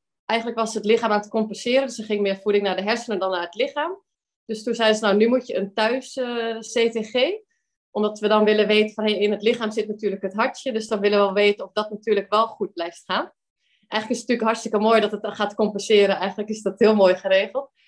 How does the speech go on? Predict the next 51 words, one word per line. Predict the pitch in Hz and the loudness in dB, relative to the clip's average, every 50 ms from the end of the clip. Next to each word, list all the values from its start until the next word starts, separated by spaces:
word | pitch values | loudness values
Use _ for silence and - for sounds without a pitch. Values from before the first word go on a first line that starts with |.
| _ _ _ _ _ _ - | _ _ _ _ _ _ -2
Maar | 202 208 208 214 | 2 4 4 4
het | 214 240 | 4 2
is | 220 214 - | 0 -2 -2
wel | - 208 220 214 | -2 0 0 0
goed | 220 240 233 233 | 0 -2 -2 0
om | 202 208 | 0 0
in | 202 202 | 0 0
de | 202 | 0
gaten | 202 - 220 214 214 220 214 | 0 0 0 0 0 -2 -6
te | - 190 | -8 -6
houden. | 185 170 185 240 240 | -4 -4 -4 -4 -6
Dus | - - | -8 -12
toen | - - | -12 -4
kreeg | - 226 220 220 214 | -2 0 0 0 -2
ik | - 202 | -2 -2
een, | 190 190 | 0 0
eh, | 190 185 - | 0 -2 -2
thuis | - 214 220 262 - - | -2 -2 0 0 -2 -2
C | - | -2
T | - 285 277 190 - | -2 -2 -2 -6 -8
G. | - | -4
Op | 277 269 330 392 403 _ _ _ _ _ _ _ _ - | -2 -2 -2 -2 -6 _ _ _ _ _ _ _ _ -10
zich | 240 - | -8 -6
was | 226 220 | -6 -4
het | 220 220 | 0 2
wel | 214 208 | 4 6
een | 214 | 6
heel | 220 220 | 6 6
mooi | 214 214 214 | 4 4 4
systeem | 214 214 208 - - 214 214 | 2 -2 -4 0 2 2 2
met | 208 208 | 2 0
een | 208 - - 196 208 214 214 | -4 -4 -2 0 0 0 0
iPad. | - 214 208 208 214 - - - - | -2 -4 -4 -4 -6 -10 -18 -14 -8
En | - 202 196 | -4 0 2
dan, | 196 190 190 190 190 | 2 2 0 0 0
ehm, | 185 185 185 185 185 180 185 185 _ _ _ _ _ _ _ _ _ | 0 0 0 0 -2 -6 -8 -10 _ _ _ _ _ _ _ _ _
moest | - 214 214 214 | 2 2 2 4
je | - 208 | 2 2
een | 208 | 4
half | 202 214 240 233 - - | 4 4 2 2 2 2
uur | 214 202 - | 2 2 2
opmeten | 233 233 233 220 226 226 226 233 226 226 214 214 | 2 0 2 2 2 4 4 2 0 -2 -8 -6
van, | - 220 208 208 202 | -4 -4 -2 -2 -2
eh, | 202 196 196 | 0 0 0
hoe | 185 196 202 | 0 0 -2
de | 202 | -2
hartslag | 196 202 220 208 - - 254 247 | -2 -2 -2 -4 -4 -4 -4 -4
dan | 247 247 247 247 | -2 -4 -6 -4
ging. | - 277 285 349 403 403 _ _ _ _ _ _ _ - | -4 -4 -4 -4 -6 -8 _ _ _ _ _ _ _ -4
Alleen | - 208 220 214 214 | 0 2 4 4 4
ja, | 214 208 185 180 - - _ | 4 2 2 0 -4 -10 _